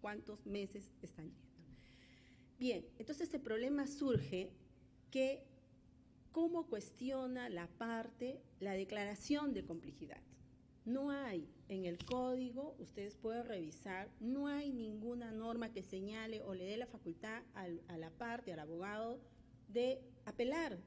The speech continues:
de esa declaración de complejidad. Existen casaciones que determinan cómo es que se tiene que llegar a la complejidad. Muy bien, pero a-, aparte de eso, lo dice el fiscal, a mí me parece que esto es así.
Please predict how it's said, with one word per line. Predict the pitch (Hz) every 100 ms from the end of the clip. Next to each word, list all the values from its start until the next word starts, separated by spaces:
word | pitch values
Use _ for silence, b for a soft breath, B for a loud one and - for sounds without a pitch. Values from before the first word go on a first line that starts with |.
| -
de | 269 180 180
esa | 190 202
declaración | 190 180 180 175 180 180
de | 175
complejidad. | 165 170 - 156 139 - B B B
Existen | 247 247 - 339 370 - 185
casaciones | - - - 208 226 233
que | 233
determinan | 190 156 - 160 190 220 214 220 285 B -
cómo | - 330 349 294
es | 285
que | 285
se | -
tiene | 202 233 262
que | 220
llegar | 165 202
a | 226
la | 233
complejidad. | 240 240 247 254 285 349 - - - - -
Muy | 240
bien, | 247 254 160 B B -
pero | 175 175
a-, | 175 - -
aparte | 196 - 285 294 - 254
de | 233 247
eso, | 254 277
lo | 208 190
dice | 233 285 285
el | 277
fiscal, | 262 - 285 269 285 - - -
a |
mí | 196 285
me | 330
parece | 240 240 254
que | 262
esto | 233 247
es | 240
así. | 190 -